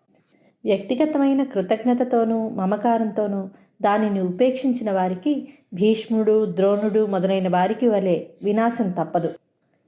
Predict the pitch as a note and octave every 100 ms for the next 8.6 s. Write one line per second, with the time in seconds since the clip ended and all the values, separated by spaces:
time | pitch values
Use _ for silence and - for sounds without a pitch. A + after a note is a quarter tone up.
0 | - A3 F#3+ C#4 D#4 - - - F#3+ F#3+
1 | F3+ F3+ G#3+ B3+ B3 B3 F#3+ E3 - G3
2 | G3 F#3 F3 F3+ F#3 A3+ F#3 G3 E3+ F#3
3 | - A#3+ A#3 F3 F3 F#3 F3+ F3 - D#3+
4 | D3+ - _ _ _ _ _ _ _ -
5 | G3 F#3 C#4 - G3+ G#3+ G#3+ B3 A#3 A3+
6 | G3+ F3+ F3+ - _ G3 F3+ G#3+ A#3 G3+
7 | G3+ A#3 G3 F3+ F3+ A#3+ G#3+ F3+ A3 A3
8 | E3+ G3 F3+ F3 E3+